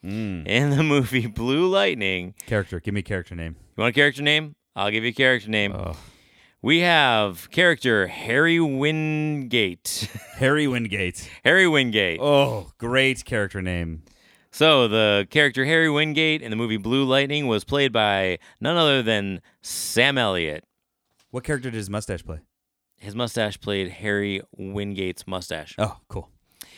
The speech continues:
Speaker 2: So, once again, we're gonna dedicate this episode to the star of Blue Lightning, Sam Elliott.
Speaker 1: <laughs> Oh.
Speaker 2: And I'm unfor-,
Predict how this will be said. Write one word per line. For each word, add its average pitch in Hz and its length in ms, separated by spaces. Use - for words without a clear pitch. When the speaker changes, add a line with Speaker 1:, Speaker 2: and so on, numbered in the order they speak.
Speaker 2:
So, 151 220
once 139 200
again, 131 220
we're 123 80
gonna 123 140
dedicate 113 380
this 101 140
episode 92 480
to 117 200
the 101 60
star 135 260
of 123 280
Blue 127 180
Lightning, 104 560
Sam 85 300
Elliott. 76 440
Speaker 1:
<laughs> - 40
Oh. 76 560
Speaker 2:
And 165 180
I'm 185 140
unfor-, 214 340